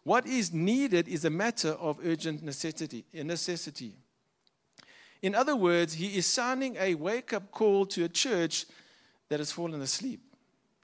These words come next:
And in its sleepiness, it has inadvertently, not purposefully, allowed certain people to creep in, bring in with them an evil agenda. And he's actually pointing out how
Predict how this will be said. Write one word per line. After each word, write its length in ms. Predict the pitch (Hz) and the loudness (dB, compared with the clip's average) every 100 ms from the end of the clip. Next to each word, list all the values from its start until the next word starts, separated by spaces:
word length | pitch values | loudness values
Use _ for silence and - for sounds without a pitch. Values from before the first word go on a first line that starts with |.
| _ _ _ _ _ - | _ _ _ _ _ -4
And 120 | 202 | -2
in 140 | 269 | -2
its 140 | 269 240 | -2 0
sleepiness, 680 | 240 262 269 233 170 165 - | 0 0 0 0 2 0 -2
it 120 | 202 | -2
has 180 | 202 180 | 0 -2
inadvertently, 840 | 226 240 160 190 269 269 226 190 | 0 2 4 4 4 -2 -4 -2
not 320 | 175 220 254 - - _ - | 0 0 -2 -8 -20 _ 0
purposefully, 960 | 240 269 269 254 - 185 143 151 170 - - - - | 2 2 -2 -4 -4 -2 -2 -4 -8 -14 -20 -6 0
allowed 440 | 156 185 226 254 | 2 4 2 0
certain 400 | - 247 247 208 | -2 -2 -4 -8
people 340 | 214 226 226 | -6 -4 -4
to 160 | 196 185 | -4 -6
creep 440 | 175 - 254 254 | -8 -4 -4 -4
in, 300 | 233 254 185 | -6 -2 -2
bring 380 | 160 120 170 262 | -4 2 2 4
in 160 | 285 247 | 0 2
with 220 | 202 - | 2 2
them 300 | 180 165 165 - - _ | 0 0 -2 -10 -20 _
an 100 | 156 151 | -8 -6
evil 280 | 175 160 | -6 -4
agenda. 500 | 151 135 156 156 120 95 - _ _ _ _ _ _ _ _ _ _ _ _ _ 185 | -4 -2 -4 -4 -8 -14 -20 _ _ _ _ _ _ _ _ _ _ _ _ _ 0
And 80 | |
he's 120 | 208 214 | 0 2
actually 340 | 269 269 285 | 0 2 -2
pointing 440 | - 262 254 226 220 | 0 -2 0 -2 0
out 220 | 202 202 | 0 2
how 120 | 190 | -2